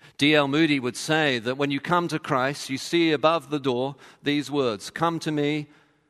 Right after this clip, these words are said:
all you who are weary and heavy laden, and I will give you rest."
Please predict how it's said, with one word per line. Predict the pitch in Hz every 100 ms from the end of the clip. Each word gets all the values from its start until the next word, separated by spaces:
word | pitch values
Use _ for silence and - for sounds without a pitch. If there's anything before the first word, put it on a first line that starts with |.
| _ -
all | 151 160
you | 151 151 143
who | 135
are | 131
weary | 135 147 147 147 143
and | 120 120
heavy | 143 139 135
laden, | 127 127 135 135 131
and | 117
I | 117 123
will | 123
give | 127 117
you | 127
rest." | 110 123 - -